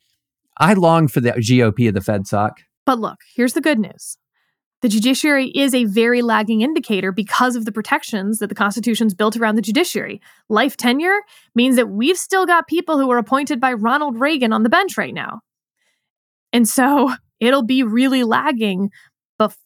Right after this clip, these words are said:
Speaker 2: like, we have time to fix the political process and the political side before it overtakes the judiciary.
Speaker 1: Yeah.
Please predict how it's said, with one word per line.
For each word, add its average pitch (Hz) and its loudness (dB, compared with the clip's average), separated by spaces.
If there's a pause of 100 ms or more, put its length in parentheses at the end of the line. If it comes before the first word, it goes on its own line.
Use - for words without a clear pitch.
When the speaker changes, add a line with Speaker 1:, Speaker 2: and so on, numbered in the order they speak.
Speaker 2:
like, 220 0
we 262 2
have 285 2
time 277 0
to 220 -4
fix - -4
the 254 -2
political 254 -2
process 381 0 (320)
and 220 2
the 202 2
political 220 0
side 339 2 (1300)
before 240 0
it - -4 (640)
overtakes 214 -2
the 220 0
judiciary. 196 -6
Speaker 1:
Yeah. 85 -2